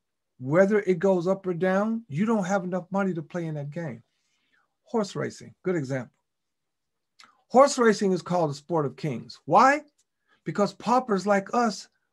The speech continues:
aren't really, that's not our <laughs> arena, okay? It's not our arena. So with that said, why would you try to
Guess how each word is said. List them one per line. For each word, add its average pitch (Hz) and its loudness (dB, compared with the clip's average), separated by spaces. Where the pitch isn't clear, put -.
aren't 240 2
really, 196 0
that's 190 -4
not 190 0
our 160 -2
<laughs> 156 2
arena, 170 2
okay? 170 -4
It's 170 -6
not 226 4
our 208 6
arena. 196 0
So 233 4
with 170 2
that 196 6
said, 226 0
why 202 0
would 233 0
you 226 0
try 208 -4
to 190 -6